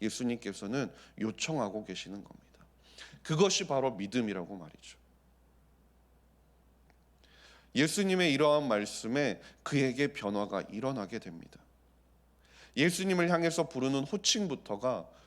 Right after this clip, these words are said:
주로 변화가 되게 되는 거죠. 소년의 아버지는 그 가운데 자신의 정직함과 끊이-,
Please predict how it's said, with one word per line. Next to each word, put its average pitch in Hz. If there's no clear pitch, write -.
주로 117
변화가 92
되게 85
되는 78
거죠. -
소년의 202
아버지는 135
그 -
가운데 143
자신의 135
정직함과 123
끊이-, 202